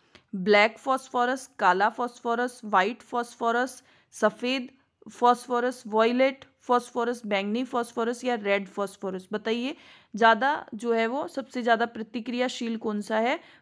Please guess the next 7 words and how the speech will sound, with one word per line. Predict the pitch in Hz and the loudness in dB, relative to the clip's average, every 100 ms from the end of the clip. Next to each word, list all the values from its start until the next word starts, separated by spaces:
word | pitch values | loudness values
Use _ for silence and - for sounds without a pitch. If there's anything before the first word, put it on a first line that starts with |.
| - | -12
वो | 196 240 | -2 0
है | 254 254 | 2 2
आपका | 208 - - 240 | 0 0 -2 -2
व्हाइट | 226 208 190 220 262 - | -2 -2 -2 -4 -10 -18
फास्फोरस, | - 208 202 - 196 196 190 | -8 -8 -8 -6 -4 -4 -6
सफेद | - 196 220 214 214 | -10 -8 -4 -4 -4
फास्फोरस, | - 196 202 370 - _ _ _ _ _ - 202 180 - - | -8 -2 0 -2 -4 _ _ _ _ _ 0 0 0 -4 -12